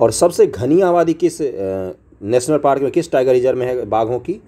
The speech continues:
तो जिम कॉर्बेट, जिम कॉर्बेट उत्तराखंड है, वहाँ पर सबसे घनी आबादी है शेर की। छोटे से एरिया में काफ़ी सारे शेर रहते हैं वहाँ।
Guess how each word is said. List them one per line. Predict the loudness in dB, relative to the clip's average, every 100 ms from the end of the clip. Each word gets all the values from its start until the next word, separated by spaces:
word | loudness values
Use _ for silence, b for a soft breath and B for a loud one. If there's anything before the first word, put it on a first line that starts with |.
| b b -10
तो |
जिम | -2 -2
कॉर्बेट, | 2 0 0 -4 -8 -20 -20 -20 -10
जिम | -4 -2
कॉर्बेट | 0 0 0
उत्तराखंड | -2 -2 -2 -2 -6
है, | -6 -10 b b -4
वहाँ | 0
पर | 0
सबसे | 0 -2
घनी | -2 0 0
आबादी | 2 0 -2
है | -4
शेर | -6 -4 -6
की। | -6 -12
छोटे | -4 -2 0
से | 0
एरिया | 0 0
में | 0
काफ़ी | -4 -2
सारे | -2 -2
शेर | 0 -2 0
रहते | -2 -4
हैं | -10
वहाँ। | -12 -16